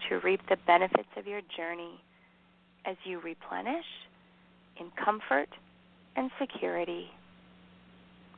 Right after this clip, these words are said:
And allow what has been meaningful and important to you to become solidified in the subconscious,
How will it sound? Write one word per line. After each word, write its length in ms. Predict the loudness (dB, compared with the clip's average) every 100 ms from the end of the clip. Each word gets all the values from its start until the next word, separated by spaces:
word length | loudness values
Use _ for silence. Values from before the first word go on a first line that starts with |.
| -20 -20 -20 -20 -20 -20 -20 -20 -20 -20 -20 -6
And 180 | -2 2
allow 680 | 4 4 4 4 4 2 -2 -10 -20 -20 -20 -20 -20 -20 -20 -16 -2
what 120 | 0
has 240 | 2 0 0
been 220 | 0 -2 0
meaningful 680 | 0 2 2 6 10 10 8
and 140 | 2 2
important 600 | 0 4 10 10 8 -2 -2
to 60 | 0
you 500 | 2 6 6 6 2 -6 -20 -20 -20 -20 -20 -20 -20 -20 -20 -18 -8
to 60 | -2
become 360 | 0 2 0 2
solidified 920 | 4 6 4 2 2 4 6 2 -4 -14 -20 -20 -20 -20 -20 -20 -8
in 160 | -2 0
the 80 | 2 6
subconscious, 760 | 6 4 2 0 0 -2 -4